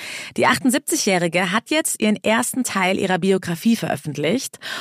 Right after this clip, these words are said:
und hat da vor allem über die Männer in ihrem Leben ausgepackt. Besonders ihre berühmte Ehe mit Musiker Sonny Bono brachte sie an ihre psychischen Grenzen. Er hat sie zwar mit blutjungen sechzehn Jahren entdeckt,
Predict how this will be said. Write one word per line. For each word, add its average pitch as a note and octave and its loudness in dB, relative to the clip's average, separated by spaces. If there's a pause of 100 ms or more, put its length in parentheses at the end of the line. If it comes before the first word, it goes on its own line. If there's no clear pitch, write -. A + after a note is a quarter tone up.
(200)
und C#4+ 2
hat F4 2
da E4+ 4
vor - 2
allem D#4 2
über D4 0
die C4+ 4
Männer F3+ 4
in C3+ -2
ihrem C3+ 0
Leben B2+ 0
ausgepackt. - -8 (500)
Besonders B3+ 4
ihre B3 2
berühmte B3 2
Ehe F#3+ 4
mit G#3 2
Musiker G#3+ 2
Sonny A3 4
Bono F3+ 2
brachte - -2
sie A#3+ 2
an - -2
ihre F3 0
psychischen G#3 -2
Grenzen. - -4 (760)
Er A3 6
hat C#4 2
sie C#4 0
zwar G3 2
mit G#3 4
blutjungen A3+ 4
sechzehn A#3+ 2
Jahren F#3 4
entdeckt, D3+ -4